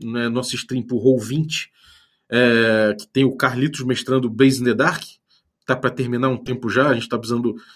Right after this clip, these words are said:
conseguir terminar essa campanha, e tem também o, o Gustavo Tertulione começando uma campanha de um sistema noventeiro chamado Unknown Armies, é, que, enfim, fantasia urbana da mais louca possível, que é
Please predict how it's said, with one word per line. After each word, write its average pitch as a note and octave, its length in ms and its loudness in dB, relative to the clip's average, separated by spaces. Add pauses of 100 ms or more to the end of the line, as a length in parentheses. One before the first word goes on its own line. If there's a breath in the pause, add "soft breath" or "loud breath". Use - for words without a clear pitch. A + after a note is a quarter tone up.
(420 loud breath)
conseguir C#3 320 -4
terminar B2+ 420 6
essa C#3 160 0
campanha, D#3 480 2 (380 loud breath)
e B2+ 400 4
tem C3+ 200 2
também C#3 520 4
o, B2 1300 2
o A2+ 80 -10
Gustavo C#3 360 0
Tertulione C#3+ 540 2
começando F#3 580 2 (240 loud breath)
uma D#3 140 -2
campanha D#3 560 4 (260 loud breath)
de B2+ 80 -8
um C3+ 40 0
sistema C#3+ 340 0
noventeiro C#3+ 540 4
chamado C#3+ 440 -4
Unknown C#3 440 -2
Armies, A#2+ 640 0 (380 loud breath)
é, A2 960 4 (380)
que, D3 80 -2
enfim, C3 300 -6
fantasia B2+ 420 0
urbana B2+ 340 4
da C3 140 2
mais C3+ 240 0
louca C3+ 260 2
possível, C3+ 840 -2 (380 loud breath)
que B2+ 80 -4
é A#2 120 0